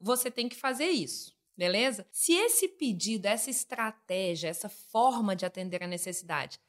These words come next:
atender também a necessidade do outro, não existe conflito. Só que como eu não conheço a necessidade do outro, e muitas vezes eu não tô nem interessado na necessidade do outro, eu peço algo que atende só a minha necessidade. Aí a pessoa olha e fala, "Hum,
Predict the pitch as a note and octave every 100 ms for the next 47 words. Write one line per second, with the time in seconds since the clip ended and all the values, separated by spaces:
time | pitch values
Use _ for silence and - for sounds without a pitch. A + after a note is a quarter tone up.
0 | _ _ - A4 - D4+ G#3+ E3+ E3 -
1 | G3 F#3+ B3 C#4+ A3+ F#3+ F#3 F3 F3 D#3+
2 | D#3 D3+ F#3+ A#3 G#3 - _ _ B3 B3+
3 | A#3+ A3+ - B3+ C4 - F#3+ _ - -
4 | C#4 C#4 E4 F4+ G4 F#4+ D4 C#4+ C#4 C#4
5 | A#3 G#3 G3+ G3+ F#3+ F3+ E3+ E3+ E3 F3
6 | E3 D#3+ F3 G3+ G3 F#3 G3 A3 G#3 F#3
7 | G3 G3 G3 G#3+ G#3+ C#4+ E4+ D#4 - A#3
8 | F#3+ E3 - A#3+ A#3 F3+ F3 E3 E3 F3
9 | D#3 D#3 D3+ D3+ E3+ C4 C4+ - - -
10 | F4+ F#4 G3+ G3+ - A#3 F#3 F#3+ A3+ A#3+
11 | D4+ D4+ C4 B3 - C4+ E4 A#3 E3 -
12 | G#3 G3+ G3 A3+ - - A3+ C#4+ D#4+ D#4+
13 | D#4+ D4+ C#4 C#4+ D#4 D#4 C4+ G3 F3+ -
14 | - C4 A#3+